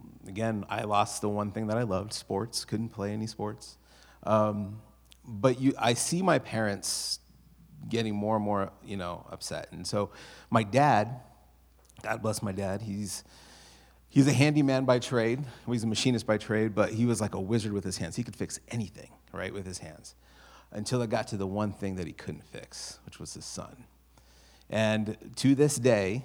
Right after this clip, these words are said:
I think if you go to my house to this day, you will see our mailbox all dented up because my dad, out of fear of losing his son, went out and punched it one night. I always thought it was just some hooligans that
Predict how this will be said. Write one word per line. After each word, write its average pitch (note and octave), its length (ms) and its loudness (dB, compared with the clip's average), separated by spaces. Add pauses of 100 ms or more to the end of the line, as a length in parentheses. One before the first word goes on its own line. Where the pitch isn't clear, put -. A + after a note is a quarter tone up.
(120)
I - 80 -8
think A2 160 0
if G2+ 60 -2
you G#2 60 -4
go G#2+ 120 2
to A2+ 60 0
my A2+ 100 -2
house A2+ 300 -2
to A#2 60 -6
this A2 100 -6
day, F#2 120 -2
you F#2+ 180 -2
will A#2 80 -2
see A2+ 160 -2
our F#2+ 100 2
mailbox A2 840 0 (600)
all A2+ 220 6
dented B2+ 460 2
up G2+ 420 0
because G2 560 -4
my G2+ 160 -6
dad, A#2 400 0
out G#2 180 -4
of F#2 120 -8
fear G#2+ 640 -4 (440)
of F#2 140 -4
losing A#2 320 2
his A2+ 200 -2
son, G2 540 -2 (760)
went A#2 200 2
out G2+ 160 2
and G2+ 140 -6
punched - 360 0
it - 100 -6
one D#2+ 220 -10
night. D2 260 -14
I C#3 180 8
always F#2 220 0
thought F2+ 200 2
it - 20 -2
was E2+ 160 -2
just F2+ 140 -6
some F2+ 120 -4
hooligans E2+ 460 -2
that - 560 2